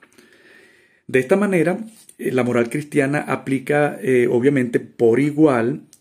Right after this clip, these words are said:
al hombre, a la sociedad y también al concierto de las naciones. Se trata de normas para el hombre en todas sus dimensiones, incluida la social,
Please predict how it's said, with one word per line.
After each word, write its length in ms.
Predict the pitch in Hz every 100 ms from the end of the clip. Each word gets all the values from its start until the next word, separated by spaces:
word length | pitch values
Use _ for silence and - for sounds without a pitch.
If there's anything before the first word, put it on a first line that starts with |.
| _ -
al 220 | 131 165
hombre, 540 | 170 147 139 139 147 -
a 80 |
la 120 | 104 110
sociedad 640 | 147 151 190 147 165 -
y 100 | 240
también 420 | 220 240 175 127
al 80 | 151
concierto 800 | 151 117 117 107 110 123 123 120
de 120 | 120
las 200 | 117 110
naciones. 760 | 113 110 - 107 110 101 - _ _ _ _ _ _ _
Se 160 | - 123
trata 340 | 117 113 131
de 120 | 143
normas 720 | 127 123 120 127 139 139 - _ - _ _ _ _
para 220 | 123 113
el 120 | 101
hombre 480 | 120 160 180 190 196
en 360 | 151 127 120 113 _
todas 480 | - 180 202 202 190
sus 280 | - 160 -
dimensiones, 840 | 139 123 110 113 110 104 104 - _ _ _ -
incluida 640 | 127 117 120 110 107 120
la 100 | 131
social, 640 | 151 - 156 139 190 220